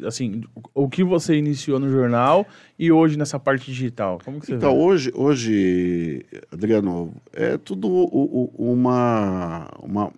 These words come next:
Speaker 2: essas mudanças foram naturais em função da própria internet. A internet atingiu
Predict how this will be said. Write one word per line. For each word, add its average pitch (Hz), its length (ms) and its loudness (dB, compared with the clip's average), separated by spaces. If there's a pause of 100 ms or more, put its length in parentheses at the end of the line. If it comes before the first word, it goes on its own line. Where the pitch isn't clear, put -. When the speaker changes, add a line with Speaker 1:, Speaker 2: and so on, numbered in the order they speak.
Speaker 2:
essas 123 340 -4
mudanças 131 600 2
foram 127 280 0
naturais 120 880 0
em 101 100 -10
função 127 380 -4
da 120 120 0
própria 117 360 -2
internet. 107 640 -4 (300)
A 90 100 0
internet 110 640 0
atingiu 104 480 -4